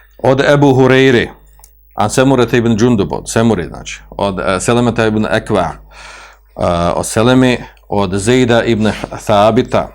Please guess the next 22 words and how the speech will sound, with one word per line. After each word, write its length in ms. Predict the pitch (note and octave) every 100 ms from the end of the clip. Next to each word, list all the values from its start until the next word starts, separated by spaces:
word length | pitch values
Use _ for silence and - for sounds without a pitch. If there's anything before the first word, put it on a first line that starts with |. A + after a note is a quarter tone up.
| -
od 180 | G2 G#2
njega 200 | A2 G2+
od 80 |
Muaz 260 | G#2+ A2+ G#2
ibn 220 | F#2+ F2+
Džebela, 540 | F2 G#2+ A#2 A2+ G#2+ -
od 140 | F#2+
Kabe 320 | - G#2 G2
ibn 100 | F#2
Murrata, 640 | F#2 G2 A2 A#2 G#2+ A2 -
od 180 | G2 F#2
Ebu 280 | F#2+ G2+ - - - -
Umamete 440 | - A2 B2 A#2+ A2
Bahilija, 680 | G#2+ B2 C3+ C3+ B2+ A#2+ - - - -
Amra 320 | B2 C#3+ B2
ibn 240 | A#2 A2 G#2+
Abeseta 600 | B2+ A#2+ A#2 G#2 G2+ -
Sulemija 600 | - C#3 C#3 C3+ C#3+ D#3 C#3 _ _ _ _ _
i 160 | C3+ C3+
Aiše. 800 | B2+ A2+ A#2+ A#2 - A#2 E2+ - _ _ _ _ _ _ _ _ _ _ _ _ - - - - - - _ _ _ _ _ _ -
Radijallahu 640 | A2+ D3 D#3 C#3+ C3+ A2+
anhum. 340 | A2 G2+ F#2+